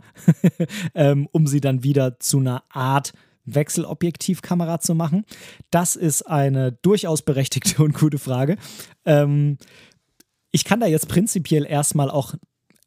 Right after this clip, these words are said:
nichts Logisches drauf antworten. Also ich hab da kein wirklich, wirklich gutes Argument.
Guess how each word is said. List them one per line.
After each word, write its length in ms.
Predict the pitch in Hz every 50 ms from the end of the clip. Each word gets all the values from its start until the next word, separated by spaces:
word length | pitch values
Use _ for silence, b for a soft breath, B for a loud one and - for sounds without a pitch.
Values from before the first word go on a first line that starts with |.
| _ _ _ _ _ _ _ _ -
nichts 640 | 147 147 147 156 185 185 - - - - - - - _ _ _ _ _ - - _ _
Logisches 640 | - 143 139 151 170 185 185 180 - - 151 139 - -
drauf 400 | - 139 135 127 120 - - - _ _ _ _ _ _ _ _
antworten. 600 | - 139 147 156 - - 160 160 202 196 294 233
Also 240 | - 135 131 127 127 123 123 - - 160 - - - _
ich 140 | - 147 -
hab 100 | 147 -
da 100 | - 156
kein 500 | 147 - - - 147 143 151 139 127 123
wirklich, 460 | 135 170 220 - - 175 165 - -
wirklich 380 | 135 151 170 - 190 170 - -
gutes 340 | - 175 180 202 190 - -
Argument. 540 | - 170 156 165 147 156 165 214 294 -